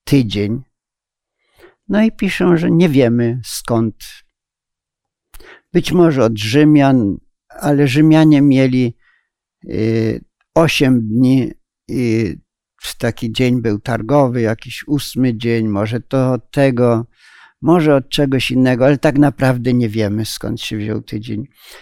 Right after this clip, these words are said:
I o dziwo, że tydzień tak trwa i jakoś we wszystkich narodach świata to akceptują. I kiedy naukowcy,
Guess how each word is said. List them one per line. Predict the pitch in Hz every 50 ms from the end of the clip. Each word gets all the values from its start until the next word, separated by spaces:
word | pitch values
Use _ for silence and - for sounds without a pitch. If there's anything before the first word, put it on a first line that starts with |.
| - _ _ _
I | 202 208 202
o | 185 170
dziwo, | 139 110 104 156 190 202 214 208 202
że | 160 170 185 185 185
tydzień | - - _ - - 170 185 196 180 180 190 165
tak | - 165 165 - -
trwa | - - - 135 123 104 110 127 131 147 - - -
i | - 165
jakoś | 156 147 143 - - 143 - - 117
we | 123
wszystkich | 110 - - - 190 - - - - - 120 110 -
narodach | 127 131 123 135 147 143 120 113 104 -
świata | - - - - 104 110 120 139 - - - 160 147 117 - - _ _
to | 127 - -
akceptują. | - 127 - - - - 123 104 - - - - 135 139 139 139 139 135 - _ _ _ _ _ _ _ _ _ - - - - - - - - - - - _ _ _ _ _ _ _ _ _ _
I | 175 190 180 - - - - - _ _ _ _ _
kiedy | - 170 - 165 170 156 131 - _ _ _ - _
naukowcy, | 143 165 170 170 165 - - - 196 175 156 - - - - - - 127 143 139 135 - - -